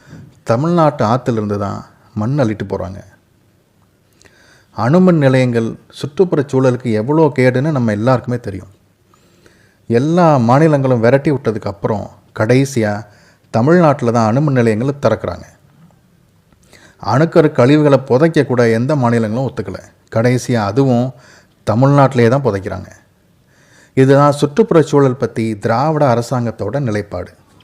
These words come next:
தேர்தல்னு வந்துட்டா எதிர்க்கட்சிகளை எந்தவித அரசியல் நாகரிகமும் இல்லாம மாறி மாறி திட்டுறதை மட்டும்தான் இந்த திராவிட கட்சிகள் செய்யும். ஆனா அரசியல் மேடைகள்ல சுற்றுப்புறச் சூழல் பற்றி பேசி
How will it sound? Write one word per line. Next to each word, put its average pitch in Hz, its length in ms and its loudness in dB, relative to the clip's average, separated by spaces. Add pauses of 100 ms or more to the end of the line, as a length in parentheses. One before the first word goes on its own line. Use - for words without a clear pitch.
(1040)
தேர்தல்னு 151 640 4
வந்துட்டா 120 340 0 (140)
எதிர்க்கட்சிகளை 131 800 0
எந்தவித 147 580 0
அரசியல் 131 420 0
நாகரிகமும் 120 680 -2
இல்லாம 107 420 -4
மாறி 120 400 -2
மாறி 120 280 -2
திட்டுறதை 131 520 -4
மட்டும்தான் 101 500 -8 (340)
இந்த 120 160 -4
திராவிட 120 400 0
கட்சிகள் 117 480 -8
செய்யும். 95 280 -8 (1200)
ஆனா 131 240 -2
அரசியல் 170 500 4
மேடைகள்ல 123 560 2 (200)
சுற்றுப்புறச் 156 640 0
சூழல் 127 300 0
பற்றி 120 180 -4
பேசி 117 420 -4